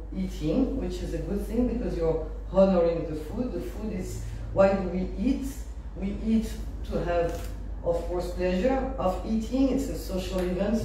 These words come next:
for some people, not for all. Sometimes it's just eating because we need to. But it's, um, it's a way to get energy.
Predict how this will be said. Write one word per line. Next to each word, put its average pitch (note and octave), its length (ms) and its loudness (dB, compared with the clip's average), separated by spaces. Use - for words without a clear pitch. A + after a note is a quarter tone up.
for F3 400 4
some E3+ 220 -6
people, G#3 460 0
not G3 140 0
for E3+ 320 -2
all. B3+ 600 4
Sometimes F#3 380 -2
it's - 140 -10
just F3 200 -2
eating F#3+ 360 0
because E3 220 -2
we E3 180 -2
need F#3 220 2
to. G3+ 340 -2
But G3+ 320 2
it's, A3 360 -4
um, G3+ 340 2
it's G3+ 240 -4
a G#3+ 80 -2
way G#3+ 200 2
to - 80 -4
get G3 320 2
energy. G3+ 640 2